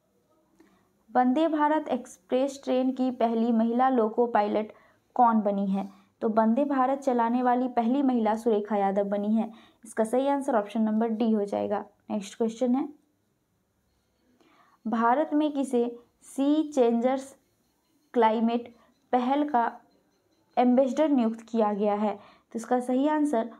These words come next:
ऑप्शन नंबर सी हो जाएगा, श्रेया घो-, घोड़ावत को सी चेंज क्लाइमेट का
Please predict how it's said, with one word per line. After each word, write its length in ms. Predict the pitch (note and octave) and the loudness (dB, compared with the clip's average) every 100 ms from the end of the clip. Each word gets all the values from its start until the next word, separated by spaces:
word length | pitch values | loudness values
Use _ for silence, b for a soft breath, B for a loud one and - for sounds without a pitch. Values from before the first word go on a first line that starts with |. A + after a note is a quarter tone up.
| _ B3 | _ 0
ऑप्शन 300 | B3 D4+ D4+ | 2 0 2
नंबर 200 | D4 D#4 | 2 0
सी 220 | D4 D4 | 0 2
हो 120 | C#4 | 2
जाएगा, 320 | A3 G#3+ G#3+ | 2 0 0
श्रेया 460 | A3 B3 A3+ A3 A#3 | 0 0 2 4 4
घो-, 260 | A#3+ A3+ | 2 2
घोड़ावत 600 | A3+ A#3 A3+ G3+ G#3 G#3+ | 2 2 2 2 0 -2
को 280 | - C#4 D4 B B B B _ _ | 0 0 -2 B B B B _ _
सी 340 | - - C#4 D4 | -20 -6 0 0
चेंज 360 | D4 B3 A#3 | 2 2 0
क्लाइमेट 520 | - A3 G#3 A3 G#3+ - | -2 -2 0 0 0 -2
का 220 | A3+ | -4